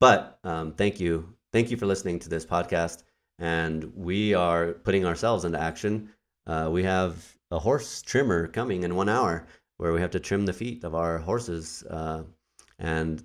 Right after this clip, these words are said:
that's the next action. And, um, you can find us at seeking mount parnassus dot com.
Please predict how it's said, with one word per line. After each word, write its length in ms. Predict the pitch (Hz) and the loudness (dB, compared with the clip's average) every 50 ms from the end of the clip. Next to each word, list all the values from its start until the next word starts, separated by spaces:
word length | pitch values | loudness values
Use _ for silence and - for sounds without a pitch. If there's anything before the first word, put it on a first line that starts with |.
| - | -14
that's 360 | - 82 85 87 95 98 - - | -8 -2 0 2 2 2 0 0
the 60 | 95 | 2
next 260 | 92 101 104 - - | 2 2 2 0 -2
action. 480 | 95 80 80 78 - 80 80 80 76 - _ _ _ _ _ _ _ - | -2 -4 -4 -4 -8 -10 -10 -10 -12 -16 _ _ _ _ _ _ _ -6
And, 520 | 82 82 82 82 80 80 80 80 80 - - - | -2 -2 0 0 0 -2 -2 -4 -6 -10 -14 -10
um, 560 | - 82 82 82 80 80 78 78 78 - - - _ _ _ _ - | -6 -6 -4 -4 -4 -4 -4 -6 -8 -8 -12 -16 _ _ _ _ -4
you 80 | 101 92 | -4 -2
can 140 | - 101 87 | -2 -2 0
find 300 | - 107 113 123 113 92 | 2 2 2 4 4 2
us 300 | 87 85 85 - - - - | 2 2 0 -4 -8 -12 -8
at 340 | - 85 82 82 82 80 - | -4 0 2 2 2 0 -2
seeking 260 | - - 101 - 98 | -4 -4 -2 -2 0
mount 160 | 92 90 85 | 0 0 0
parnassus 420 | - 90 87 90 87 87 - 85 - | 0 0 0 0 -2 -2 -6 -8 -6
dot 180 | - 85 85 | -6 -6 -4
com. 440 | - 90 90 92 92 92 92 92 - | -2 -2 0 2 2 0 -2 -4 -8